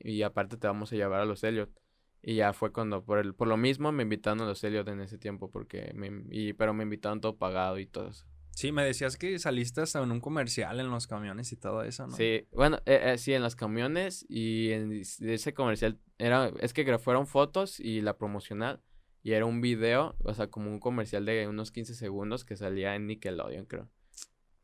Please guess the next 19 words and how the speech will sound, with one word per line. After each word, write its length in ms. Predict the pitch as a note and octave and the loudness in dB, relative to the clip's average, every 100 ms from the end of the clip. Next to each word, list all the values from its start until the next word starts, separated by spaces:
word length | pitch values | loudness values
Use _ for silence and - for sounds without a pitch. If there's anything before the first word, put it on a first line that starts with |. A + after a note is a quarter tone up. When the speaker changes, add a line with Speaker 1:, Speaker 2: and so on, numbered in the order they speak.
| - | -4
Speaker 1:
y 200 | G#2+ G#2 | 0 0
en 240 | G2+ G2+ | 0 -2
los 140 | G2 | -6
cines, 400 | - G#2 G2 F#2 A2 | -6 -6 -6 -8 -10
en 100 | F#2+ | -12
Cinemex, 600 | G2+ F#2+ - F#2+ G2 - | -12 -10 -10 -10 -12 -12
y 100 | G2+ | -6
sí, 200 | B2+ D#3 | -2 0
Speaker 2:
Ya, 80 | |
Speaker 1:
o 20 | C#3+ | 0
Speaker 2:
ya. 40 | |
Speaker 1:
sea, 280 | G2+ A#2 G2 | 2 0 0
la 220 | - A#2 A#2+ | -4 0 2
neta 300 | B2 B2 D3 | 2 0 0
fue, 440 | D3 C#3+ C#3 C#3+ - - _ - | 2 2 2 -2 -14 -20 _ -2
pues 160 | C3 | 0
en 120 | C3+ C3+ | 2 2
ese 160 | C#3 | 2
tiempo, 500 | D3 E3 E3 E3 A#2 | 2 2 6 6 4